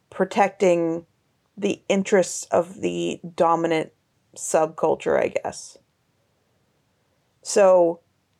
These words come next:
if you are a deviant off of that,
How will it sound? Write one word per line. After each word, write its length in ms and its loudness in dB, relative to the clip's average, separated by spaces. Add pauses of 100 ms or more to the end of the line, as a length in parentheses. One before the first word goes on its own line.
(120)
if 180 2
you 160 4
are 180 6
a 60 2
deviant 800 0
off 340 0
of 220 0
that, 360 -2